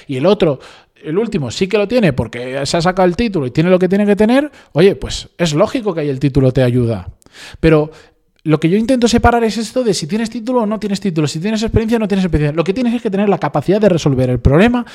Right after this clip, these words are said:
por la que la empresa está dispuesto a contratar a una persona y a pagarle mes a mes. Por supuesto que sé que no todas las empresas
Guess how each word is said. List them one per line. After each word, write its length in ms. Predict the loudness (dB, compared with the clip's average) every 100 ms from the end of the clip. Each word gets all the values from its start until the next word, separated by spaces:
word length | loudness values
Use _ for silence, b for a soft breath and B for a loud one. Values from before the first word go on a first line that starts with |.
| B B
por 120 | -2
la 140 | 0 -2
que 100 | -2
la 120 | -2
empresa 400 | -2 0 -2 -4
está 180 | -6 -6
dispuesto 540 | -6 -10 -14 -14 -12
a 80 | -12
contratar 440 | -8 -6 -6 -4 -4
a 40 |
una 140 | -4
persona 460 | -4 -6 -2 -2 0
y 80 | -2
a 80 | -4
pagarle 440 | -2 2 2 0 B B B
mes 420 | -2 0 2 0
a 80 | 2
mes. 320 | 2 2 -2 -12 b b b b _
Por 280 | -4 -2 0
supuesto 680 | 0 2 4 4 2 -2
que 120 | -4 -6
sé 340 | -6 -6 -6
que 140 | -6
no 320 | -2 0 0 0
todas 280 | -4 -2
las 160 | -2 -4
empresas 640 | -6 -6 -6 -6 -8 -16